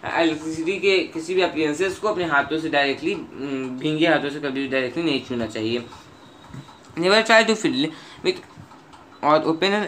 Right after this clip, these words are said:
electrical appliances or device when it is connected to the mains। देखिए, कभी भी आप लोग, अ, fiddle करने की कोशिश ना कीजिए और, अ, एक electrical appliances को खोलने की कोशिश ना कीजिए, किसी भी device को खोलने की कोशिश ना कीजिए जब वे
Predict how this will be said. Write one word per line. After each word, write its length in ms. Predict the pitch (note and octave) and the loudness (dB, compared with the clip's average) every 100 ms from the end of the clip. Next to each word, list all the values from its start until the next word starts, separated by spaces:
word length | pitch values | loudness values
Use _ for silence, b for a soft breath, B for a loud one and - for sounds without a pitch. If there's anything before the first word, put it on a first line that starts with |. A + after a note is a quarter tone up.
| - | -2
electrical 380 | D3+ D3+ F3 F#3+ | -2 0 -2 -2
appliances 640 | C#3+ C3+ C3+ B2+ C#3+ - | -4 -2 -4 -4 -6 -2
or 100 | D3+ D#3 | 0 2
device 340 | D#3 C3+ C#3+ | 4 2 0
when 160 | E3 F3+ | -2 -4
it 140 | F#3+ | -6
is 80 | F#3+ | -2
connected 260 | D3+ C#3+ D3+ | -2 -2 -6
to 100 | D3+ | -4
the 120 | F3 | -2
mains। 220 | C#3 A#2 A#2 B B - | -2 -2 -8 B B 0
देखिए, 300 | D#3 D#3+ D#3+ | 0 2 0
कभी 260 | F3 F3+ A3 | 0 0 0
भी 120 | A#3 | 2
आप 180 | A3 G#3+ | 2 2
लोग, 300 | G3 G#3 G#3 B B | 2 0 -2 B B
अ, 280 | D3 D#3 D3+ | 0 2 2
fiddle 360 | D3 - F#3 G#3+ | 2 0 0 0
करने 320 | G#3+ G3+ G3 | 0 2 0
की 80 | F#3+ | 0
कोशिश 360 | F3 E3+ E3 | 0 0 0
ना 160 | D#3+ D3+ | 0 0
कीजिए 520 | D#3 F3 E3 F#3 G3 B B - - | 0 -2 2 2 2 B B -20 -6
और, 240 | - D3+ D3+ | 0 2 2
अ, 440 | D#3 D3+ D3 - | 4 4 2 0
एक 160 | E3 D#3+ | 0 4
electrical 520 | E3 D#3+ E3+ F3+ G#3+ | 4 4 2 2 4
appliances 600 | E3+ E3 E3 D#3+ D#3+ E3+ | 2 4 4 4 2 0
को 140 | - | -2
खोलने 400 | D#3+ D#3+ D#3 E3 | -2 0 2 2
की 100 | F3+ | 2
कोशिश 380 | F3 D#3 C#3+ D#3+ | 0 0 0 0
ना 180 | D#3+ D3+ | 2 2
कीजिए, 460 | D#3 F#3 F3 G#3+ G#3+ B B - - - - - D#3 | 2 -2 -2 -2 -4 B B -14 -14 -18 -16 -12 -6
किसी 200 | D#3+ F#3+ | 0 4
भी 80 | |
device 340 | F3+ E3 D#3+ D#3+ | 6 6 4 2
को 80 | D#3+ | -2
खोलने 240 | E3 D#3+ | 0 4
की 100 | E3 | 4
कोशिश 320 | D#3 D3+ D3+ | 2 0 -2
ना 160 | D3 E3 | 0 0
कीजिए 360 | F3 F#3 G#3 | 0 -2 -2
जब 280 | E3+ G3 G3+ | 2 2 2
वे 300 | F3 F#3+ - | 4 4 4